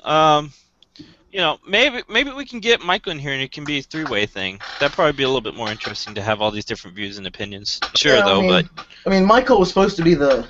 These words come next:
Speaker 2: other person, but, you know, um, I don't understand. Uh, you know, he, he couldn't do it today, so maybe next episode he'll be in. But, uh, you know, that's why Shane stepped in. So, you know, maybe we can have you stay with us permanently, Shane, if you'd be willing.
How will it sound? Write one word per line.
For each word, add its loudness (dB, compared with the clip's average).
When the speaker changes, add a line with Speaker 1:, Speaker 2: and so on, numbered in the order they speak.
Speaker 2:
other 2
person, 0
but, 4
you -6
know, -6
um, 0
I -4
don't -4
understand. -2
Uh, -2
you -4
know, -2
he, 0
he 0
couldn't 2
do 6
it 4
today, 6
so 0
maybe 2
next -2
episode 2
he'll 0
be 2
in. 2
But, 2
uh, 2
you -2
know, -4
that's 4
why 2
Shane 2
stepped 2
in. 0
So, 2
you 0
know, 0
maybe 6
we 2
can 2
have 2
you 4
stay 6
with 8
us 2
permanently, 0
Shane, -4
if -10
you'd -6
be -4
willing. -2